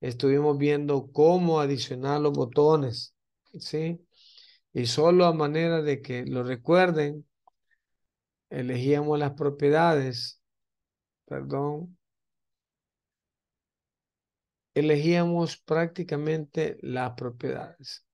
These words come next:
Miren. T X T. Aquí está apellido. Y está el famoso label aquí. Este es el T X T.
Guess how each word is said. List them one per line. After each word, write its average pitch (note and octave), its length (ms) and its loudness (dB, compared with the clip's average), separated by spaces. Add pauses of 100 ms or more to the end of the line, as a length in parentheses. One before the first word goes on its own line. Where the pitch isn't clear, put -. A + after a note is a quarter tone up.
(100)
Miren. F3+ 400 -6 (2500)
T C#3 140 0
X C3 260 -4
T. F#3+ 380 0 (1300)
Aquí C3 240 -10
está C#3+ 360 -2
apellido. D#3 720 -2 (760)
Y - 100 -8
está B2+ 260 -2
el C#3 120 0
famoso C#3 480 -2
label D#3+ 420 2
aquí. C3 360 -6
Este D3 280 -2
es C#3+ 140 -4
el C#3 200 -4
T C#3 380 0
X A#2+ 340 -10
T. F3+ 320 0